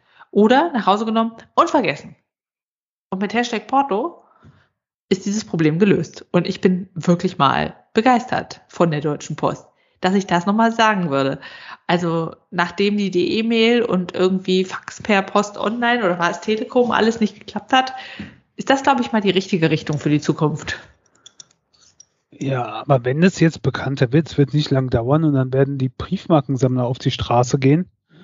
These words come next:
Speaker 1: <laughs>
Speaker 2: und, äh, die Briefträger blockieren durch Straßenblockaden.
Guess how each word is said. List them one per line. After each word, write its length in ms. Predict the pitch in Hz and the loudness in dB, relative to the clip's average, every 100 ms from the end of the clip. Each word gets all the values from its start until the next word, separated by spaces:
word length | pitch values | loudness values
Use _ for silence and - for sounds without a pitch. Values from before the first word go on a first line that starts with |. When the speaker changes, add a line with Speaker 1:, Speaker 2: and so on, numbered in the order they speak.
| - - 185 | -20 -12 -4
Speaker 1:
<laughs> 280 | 165 147 | 0 2
Speaker 2:
und, 240 | 131 127 - | 2 0 0
äh, 360 | 131 123 120 117 - _ _ _ _ _ _ _ _ _ | 4 4 4 0 -10 _ _ _ _ _ _ _ _ _
die 100 | 135 | -4
Briefträger 800 | - - 196 - - 143 135 135 | -4 4 4 4 2 2 4 2
blockieren 880 | - 143 - - 156 170 180 151 127 | 2 -2 -2 2 4 4 2 -4 -8
durch 240 | 127 139 135 | -6 -6 -6
Straßenblockaden. 1000 | - - 165 - - 127 - 127 127 | -6 0 -2 -2 -14 -14 -6 -4 -4